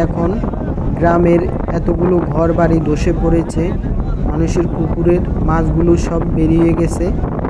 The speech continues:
এগুলো কি সে দিতে পারবে? তার উচিত ছিল সেই রিং বেড়িটাকে আরও মজবুত করে দেওয়ার, কিন্তু এখান থেকে নাকি সাধারণ জনতা বলছে যে কিছু মাটি এখান থেকে সরিয়ে ফেলা হয়েছে। কেন এই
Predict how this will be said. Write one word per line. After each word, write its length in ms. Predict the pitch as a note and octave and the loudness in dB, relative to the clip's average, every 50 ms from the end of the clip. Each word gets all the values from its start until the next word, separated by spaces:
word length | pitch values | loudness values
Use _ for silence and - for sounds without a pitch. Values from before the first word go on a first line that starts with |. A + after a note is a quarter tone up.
| - - - | -4 -4 -4
এগুলো 220 | - E3 F3 F3+ F3+ E3+ - | -2 0 0 2 2 0 0
কি 80 | F#3+ F3+ - | 0 0 0
সে 120 | - E3 E3 D#3+ | 0 0 0 0
দিতে 180 | D#3+ D#3+ E3 E3+ F3 | 0 0 0 2 2
পারবে? 260 | F#3+ F#3+ F3+ F#3 G3 F3 C#3+ - - - - - - - - - - - - - - E3 | 2 2 2 2 0 0 0 -2 -2 -2 -2 -4 -4 -4 -4 -4 -4 -4 -4 -4 -2 0
তার 160 | E3 E3 E3 E3+ E3 - - F3 | 2 2 2 2 0 0 -2 -2
উচিত 200 | D#3+ F3+ F#3+ F#3 F#3 - | 0 0 0 0 0 -2
ছিল 160 | - G3+ F3+ E3 F3 G#3+ D#4 - - - - - - - - | 0 0 0 2 2 0 0 -2 -2 -2 -2 -2 -2 -2 -2
সেই 280 | - E3+ E3 E3 E3+ E3+ E3+ E3+ E3+ | 0 2 4 4 6 6 4 4 4
রিং 120 | E3 E3+ E3+ F3 | 2 2 2 2
বেড়িটাকে 420 | F3 E3+ E3+ E3+ - F3+ F3 - F3+ E3+ D#3 | 2 2 2 2 2 2 0 2 0 0 0
আরও 100 | D#3 D#3+ E3+ | 0 0 0
মজবুত 340 | E3+ E3 D#3 D#3 E3+ E3 D3+ - - | 0 0 0 0 0 0 0 0 0
করে 180 | E3+ D#3+ D#3+ E3 D#3+ | 0 2 0 0 0
দেওয়ার, 260 | D#3+ D3+ D3 D3 C#3+ C#3 - - - - - - - - | 2 2 2 0 0 0 -2 -2 -2 -2 -2 -2 -4 -2
কিন্তু 240 | - - - - - F#3+ E3+ E3+ | 0 0 0 2 2 4 4 4
এখান 200 | E3 - F3+ F3 F3 E3 | 2 0 0 -2 -2 0
থেকে 200 | - F3 - F#3+ F#3 F#3 | -2 -2 -2 0 0 0
নাকি 200 | F#3 F3 - - - - - - | 0 0 0 -2 -2 -2 -2 -2
সাধারণ 340 | - D#3 D3 D#3+ D#3+ E3 F3 E3+ E3 | -4 -2 0 0 0 0 0 0 0
জনতা 320 | E3 E3 E3+ E3+ D#3+ E3+ D#3+ D#3 D#3 | 0 0 0 0 0 0 0 2 2
বলছে 300 | D#3+ E3+ F3 - - E3+ - - - - | 2 2 0 0 0 0 0 0 0 0
যে 80 | E3 D#3 - - | 0 0 0 0
কিছু 200 | - - - - E3+ E3 - | 0 0 0 0 0 0 0
মাটি 340 | D#3+ D#3 D3+ - D#3+ D#3 D#3+ - - - - - - - - - - - - | 0 0 0 0 0 2 2 0 0 -2 -4 -4 -4 -4 -2 -2 0 0 0
এখান 180 | - - F3 E3+ E3 - | 0 2 0 2 2 2
থেকে 160 | F3 F3 F3+ - - | 2 2 2 0 0
সরিয়ে 260 | D#3+ D#3 D#3 E3+ F3 E3+ E3+ | 0 0 2 2 2 2 2
ফেলা 200 | E3 D#3+ E3 D#3+ D#3 | 0 0 0 0 0
হয়েছে। 320 | D#3+ D3+ C#3 - - - C#3 - - - - - - - - - | 0 0 0 -2 -2 -4 -2 -2 -2 -4 -4 -4 -4 -4 -2 0
কেন 140 | F#3 F3+ F#3 F3+ D#3+ D3 E3 | 0 2 2 2 0 0 0
এই 60 | E3 | 0